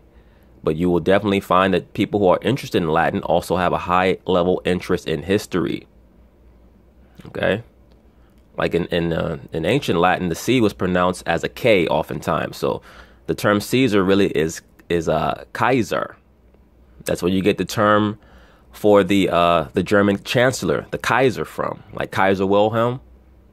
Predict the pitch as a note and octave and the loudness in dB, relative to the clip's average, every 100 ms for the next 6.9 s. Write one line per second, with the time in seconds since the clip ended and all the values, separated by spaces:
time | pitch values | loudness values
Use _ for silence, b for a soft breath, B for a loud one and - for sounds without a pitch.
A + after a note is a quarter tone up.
0 | _ _ - _ _ E3 - F2 F2+ F#2+ | _ _ -20 _ _ -14 -2 0 2 4
1 | A#2 - F2 D2 b b b b E2+ - | 2 2 -4 -4 b b b b -6 0
2 | G2+ F#2 - F#2+ F2+ F2+ F2+ F2+ F2 F2 | 0 0 0 0 0 -2 -2 0 2 2
3 | C2 D#2+ E2 - F2 F#2 A2 F#2+ A1+ - | 0 0 -2 -4 -4 2 2 4 0 -6
4 | _ _ _ _ _ _ _ _ _ _ | _ _ _ _ _ _ _ _ _ _
5 | - _ - - E2 D#2 - b b b | -20 _ -12 -2 -2 -2 -8 b b b
6 | E2 F#2+ D#2 - - _ F#2 F#2 E2 | -2 -2 -2 -12 -20 _ -2 0 0